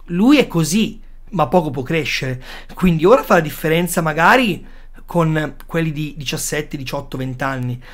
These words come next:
ma quando si troverà a, mm,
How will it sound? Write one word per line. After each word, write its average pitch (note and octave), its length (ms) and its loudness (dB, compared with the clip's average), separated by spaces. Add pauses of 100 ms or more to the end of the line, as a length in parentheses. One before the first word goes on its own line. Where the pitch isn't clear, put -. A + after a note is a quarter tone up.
(360)
ma D#3+ 120 -2
quando A#3+ 220 4
si B3 80 -2
troverà F3 600 6 (140)
a, E3 360 0
mm, G#1+ 540 -12